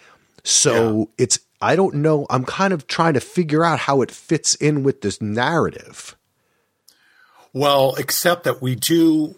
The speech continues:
Speaker 2: we do know that, uh, that Delos was, um,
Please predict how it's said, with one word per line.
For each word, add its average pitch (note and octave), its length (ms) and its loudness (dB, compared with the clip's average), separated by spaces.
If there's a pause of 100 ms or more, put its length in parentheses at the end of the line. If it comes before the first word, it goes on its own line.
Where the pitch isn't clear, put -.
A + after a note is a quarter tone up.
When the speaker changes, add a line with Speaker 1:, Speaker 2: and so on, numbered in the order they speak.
Speaker 2:
we C3+ 180 -4
do F3+ 300 0
know A2+ 340 0
that, G#2+ 240 0 (220)
uh, G#2+ 320 -4 (240)
that A2+ 240 -2
Delos G2+ 720 2 (280)
was, G#2+ 640 2
um, G2 480 -2